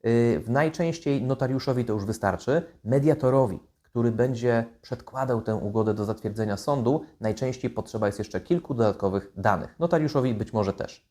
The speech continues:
Cóż to jest? Po pierwsze,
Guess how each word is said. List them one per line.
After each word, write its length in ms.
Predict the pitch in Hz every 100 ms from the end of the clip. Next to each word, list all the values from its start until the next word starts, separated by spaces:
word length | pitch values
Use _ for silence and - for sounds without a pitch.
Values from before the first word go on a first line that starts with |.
| -
Cóż 160 | 151 -
to 80 |
jest? 300 | 101 - - _ _ _ _ _ _ _ _ _ _ _ -
Po 100 | 143
pierwsze, 560 | 143 127 - 180 220